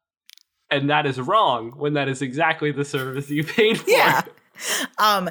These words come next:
Speaker 2: and this is a thing, too, that we see this, we don't see this, like, injury stuff so much as in twenty twenty-one and twenty twenty-two, which is the year we're in now, whoopsie. Um, what we see nowadays is, uh,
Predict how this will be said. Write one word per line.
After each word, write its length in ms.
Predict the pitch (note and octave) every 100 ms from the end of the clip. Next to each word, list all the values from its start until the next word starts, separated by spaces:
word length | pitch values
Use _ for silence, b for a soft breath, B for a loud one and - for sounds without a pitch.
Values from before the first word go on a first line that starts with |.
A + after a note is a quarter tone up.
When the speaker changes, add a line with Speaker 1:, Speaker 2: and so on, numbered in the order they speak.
| B B
Speaker 2:
and 220 | G#3 A3+ B3
this 140 | D4+
is 80 | -
a 80 | C#4
thing, 360 | A#3 G#3 F#3
too, 300 | - A3 F3+
that 140 | D#3+ D#3
we 120 | F#3
see 220 | F#3 G#3
this, 320 | A3+ G#3+ G#3
we 80 | G3
don't 220 | G#3 C#4+
see 380 | - A3+ G#3 F#3
this, 420 | C#3+ C#3 C#3+ -
like, 200 | D#3+ D3 C#3
injury 420 | C#3+ D3 D3+ D#3
stuff 320 | - E3+ D#3+
so 100 | -
much 260 | E3 D#3 F3
as 140 | D#3
in 200 | - D#3
twenty 260 | - E3 D#3+
twenty-one 680 | E3 D#3 D3 D3+ D#3 E3 -
and 120 | D3+
twenty 160 | D#3 D3
twenty-two, 440 | D3 C#3 D3 D3
which 160 | D3 D3
is 80 | C3+
the 80 |
year 140 | C#3+ C#3
we're 120 | C#3
in 80 | C3+
now, 220 | C3+ C3+
whoopsie. 380 | C#3 - D#3 D3+ B B B
Um, 380 | D#3+ D3 C#3 C#3+ B B
what 100 | F3
we 120 | F3+
see 540 | - A#3 B3 A#3+ A3
nowadays 800 | D#3+ D3+ D#3+ E3+ F#3 F#3+ F#3+ F#3+ -
is, 540 | D3 C#3+ C#3 C#3 - - -
uh, 500 | C3+ A#2+ A2 G#2